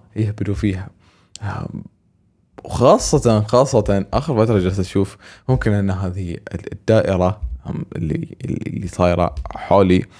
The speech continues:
أو اللي جالس أشوفها في السوشيال ميديا أو الأشخاص اللي يتابعهم، آم، فيجي لي اقتراحات.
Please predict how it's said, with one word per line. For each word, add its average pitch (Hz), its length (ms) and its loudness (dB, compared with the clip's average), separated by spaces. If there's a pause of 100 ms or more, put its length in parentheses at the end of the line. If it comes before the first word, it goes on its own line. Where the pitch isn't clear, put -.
(200)
أو 101 140 8
اللي 107 160 8
جالس 107 300 4
أشوفها 107 280 2
في 92 60 2
السوشيال 98 340 0
ميديا 107 300 2
أو 95 160 4
الأشخاص 95 360 -4
اللي 95 120 -2
يتابعهم، 98 640 -2 (680)
آم، 90 280 0
فيجي 156 520 4
لي 104 100 6
اقتراحات. - 760 -2